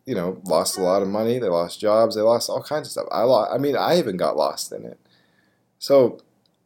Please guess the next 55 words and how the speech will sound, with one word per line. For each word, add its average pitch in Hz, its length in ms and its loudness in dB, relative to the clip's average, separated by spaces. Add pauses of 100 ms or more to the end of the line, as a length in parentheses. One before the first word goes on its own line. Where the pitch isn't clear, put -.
(120)
I 131 200 10
wanna 151 220 8
see 127 180 -2
these 117 120 0
people 107 280 -2
punished. 104 560 -6 (120)
I, 120 140 4
and, 110 640 -4 (340)
and 113 180 0
I 107 120 2
think 107 200 -4
Fauci 117 480 2
is 101 200 -4
at 110 100 -2
the 101 80 -8
top 117 320 -2
of 113 60 -16
the 98 100 -4
list. 95 440 -4 (640)
Technically, 139 440 0
we 113 120 6
got 98 260 4
Cuomo, 90 420 -2
kind 107 360 -2
of, 92 120 -4
but 110 80 0
we 123 100 6
didn't 131 200 -2
get 135 140 2
him 139 80 0
on 139 140 -2
what 127 100 -6
we 131 80 -4
should 151 200 0
have 143 100 0
gotten 156 260 0
him 85 80 -6
on. 80 100 -2
We 90 80 -2
got 113 180 2
him 120 80 0
on 120 200 0
women. 135 300 -4
He 107 100 -16
should 147 180 -4
have 131 100 -2
been 120 160 -2
gotten 107 440 -2 (400)
on 101 440 0
covid - 460 -2 (540)
'cause 98 180 -6
he 110 80 -4
lied 117 320 2
about 65 300 -6
it. - 140 -12